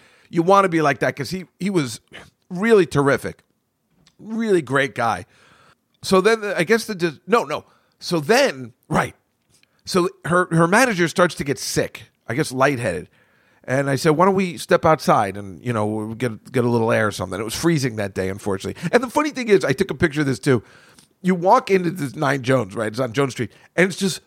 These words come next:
full of garbage. The street is full of garbage. In this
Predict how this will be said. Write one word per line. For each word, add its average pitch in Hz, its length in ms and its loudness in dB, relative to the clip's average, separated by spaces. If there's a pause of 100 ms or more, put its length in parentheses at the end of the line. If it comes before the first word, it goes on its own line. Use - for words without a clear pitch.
(120)
full 214 480 2
of 190 80 2
garbage. 135 560 -4 (260)
The 175 100 -2
street 226 340 -2
is 180 160 -4
full 196 500 2
of 151 100 -6
garbage. 151 600 -2
In 185 140 -8
this 156 240 -4